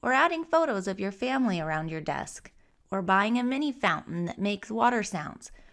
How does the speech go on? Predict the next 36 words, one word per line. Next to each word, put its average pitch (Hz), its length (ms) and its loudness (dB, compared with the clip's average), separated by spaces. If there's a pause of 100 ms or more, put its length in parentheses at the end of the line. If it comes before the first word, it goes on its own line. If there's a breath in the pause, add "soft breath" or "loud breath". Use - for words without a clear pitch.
(160 soft breath)
Or 175 100 0
putting 208 380 0
a 220 60 0
cozy 247 360 -2
blanket 269 520 -2
where 160 120 0
it's 170 160 -2
always 202 320 0
ready 233 280 -2
to 170 100 -4
be 156 100 -6
snuggled 226 460 -2
with 147 240 -4
on 160 140 -4
the 165 80 -4
couch. - 420 0 (380 soft breath)
Whatever 247 400 0
it 254 80 -2
is, 190 300 0
it 196 100 -12
does 208 160 -2
not 214 320 0
have 226 300 -8
to - 40 -8
be 196 160 -2
a 196 60 -2
major 185 320 -2
thing. 190 320 -4 (500 soft breath)
In 208 160 -2
fact, 220 400 0
if 190 140 -4
it 196 100 -2
is 269 180 -2
a 302 60 0
major 170 340 0
thing, 170 380 -10